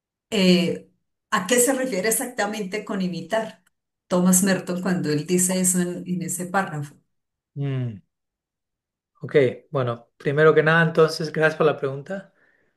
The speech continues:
Speaker 2: Primero que nada, tengo que leer el párrafo porque muchos quizás no, no han visto el posteo, que lo hice hace unas horas.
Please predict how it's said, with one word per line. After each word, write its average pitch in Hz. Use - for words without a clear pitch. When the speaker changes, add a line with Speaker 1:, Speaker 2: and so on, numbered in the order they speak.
Speaker 2:
Primero 160
que 165
nada, 175
tengo 170
que 165
leer 151
el 143
párrafo 160
porque 147
muchos 131
quizás 131
no, 127
no 135
han 131
visto 147
el 123
posteo, 147
que -
lo 131
hice 131
hace 123
unas 123
horas. 147